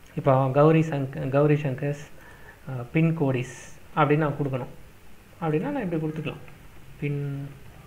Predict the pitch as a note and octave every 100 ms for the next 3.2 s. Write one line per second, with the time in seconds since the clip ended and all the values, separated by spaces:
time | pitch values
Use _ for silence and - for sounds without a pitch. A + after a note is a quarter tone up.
0 | - - C#3+ C#3+ C#3 B2 A#2+ B2+ - -
1 | - - - - D3+ - C#3+ C3 B2+ B2+
2 | B2 B2+ A#2+ B2+ - C3+ B2 A#2 B2 A#2
3 | -